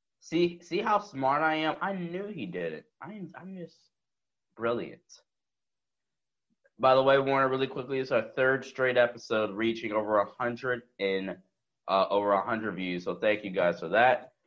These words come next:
And I think, unless Warner has anything else he wants to say, thank you for watching Sports Headlines, the most authentic place in sports. We'll be back tomorrow.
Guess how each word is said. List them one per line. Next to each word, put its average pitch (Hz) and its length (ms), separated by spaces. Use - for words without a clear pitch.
And 147 460
I 131 160
think, 180 340
unless 156 320
Warner 165 340
has 160 140
anything 156 360
else 165 220
he 160 80
wants 139 300
to - 60
say, 139 280
thank 170 260
you 160 120
for 151 100
watching 151 460
Sports 151 360
Headlines, 135 580
the 131 60
most 147 180
authentic 139 460
place 131 200
in 117 60
sports. 127 340
We'll 127 100
be 120 80
back 120 420
tomorrow. 135 600